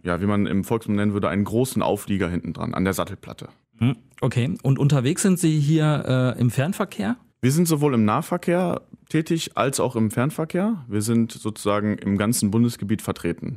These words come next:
Speaker 1: Also sowohl im Osten, Norden als auch im Süden. Und im Westen machen wir den Nahverkehr.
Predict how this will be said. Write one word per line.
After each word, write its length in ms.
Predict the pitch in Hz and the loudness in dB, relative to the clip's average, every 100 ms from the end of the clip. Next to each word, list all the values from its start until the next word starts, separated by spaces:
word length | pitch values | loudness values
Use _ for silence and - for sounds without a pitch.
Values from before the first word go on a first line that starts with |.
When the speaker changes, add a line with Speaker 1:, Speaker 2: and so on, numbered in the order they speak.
| - | -8
Speaker 1:
Also 140 | 87 90 | -6 -4
sowohl 260 | 90 98 | -2 0
im 120 | 95 | 0
Osten, 320 | 98 107 - 95 | 0 -4 -2 0
Norden 280 | 98 101 | 0 0
als 200 | 82 92 | -2 -2
auch 260 | 76 90 - _ - _ | -2 -4 -6 _ -20 _
im 160 | - 104 | -2 0
Süden. 460 | 113 156 156 156 147 - - - | 4 4 4 2 0 -6 -16 0
Und 140 | 120 | 2
im 120 | 110 | 2
Westen 320 | 104 110 - | 2 -2 0
machen 240 | 104 107 110 | 0 0 0
wir 80 | 101 | 0
den 120 | 85 | 0
Nahverkehr. 500 | 82 85 76 - | -2 -4 -10 -12